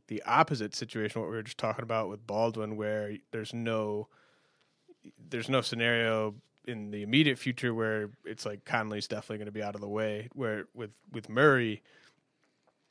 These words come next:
I mean, Tony Parker is very, very short for being a starting point guard in the league. I think maybe, you know, maybe you look at this as his final year in that capacity.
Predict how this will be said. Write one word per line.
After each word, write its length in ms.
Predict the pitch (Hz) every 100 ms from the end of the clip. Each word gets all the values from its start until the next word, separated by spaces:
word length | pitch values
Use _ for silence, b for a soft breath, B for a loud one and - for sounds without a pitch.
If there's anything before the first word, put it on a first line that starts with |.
| _ -
I 20 |
mean, 140 | 101 104
Tony 240 | 151 151
Parker 600 | 107 113 110 113 104 95 - _
is 420 | 120 101 95 - - -
very, 280 | 117 117
very 280 | 110 104 98
short 580 | - - 107 101 - - - _ - _
for 300 | - 107 95
being 600 | 98 104 101 98 98 107 _ _ _ _ -
a 360 | 104 101 98 98 _
starting 340 | - - 98 98
point 260 | - 101
guard 200 | 101 98
in 80 | 95
the 60 | 95
league. 480 | 95 104 104 101 101
I 80 |
think 220 | 104 101 85
maybe, 360 | 104 101 98 98 _ -
you 80 | 101
know, 80 | 98 90
maybe 200 | 110 104
you 80 | 104
look 160 | 107
at 100 | 95
this 220 | 113 117
as 100 | 120
his 160 | - 110
final 340 | - 113 107
year 320 | 110 110 110 110
in 120 | 107
that 160 | 107
capacity. 840 | - - 120 110 - 110 113 110